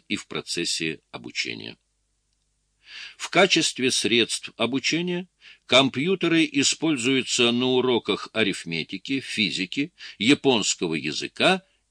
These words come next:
и трудового обучения. Как правило, один компьютер приходится на несколько учеников. На занятиях по труду в старших классах,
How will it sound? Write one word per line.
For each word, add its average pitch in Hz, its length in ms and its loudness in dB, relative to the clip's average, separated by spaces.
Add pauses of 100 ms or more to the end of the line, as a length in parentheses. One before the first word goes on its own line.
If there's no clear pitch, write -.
и 196 160 0
трудового 90 800 -4
обучения. 60 640 -10 (680)
Как 190 220 4
правило, 160 520 4 (100)
один 156 420 4
компьютер 143 800 0
приходится 139 720 0
на 160 140 -2
несколько 87 500 -2
учеников. - 760 -10 (680)
На 117 140 4
занятиях 135 720 4
по 135 140 4
труду 127 500 2
в - 100 -6
старших 113 480 -2
классах, 95 640 -2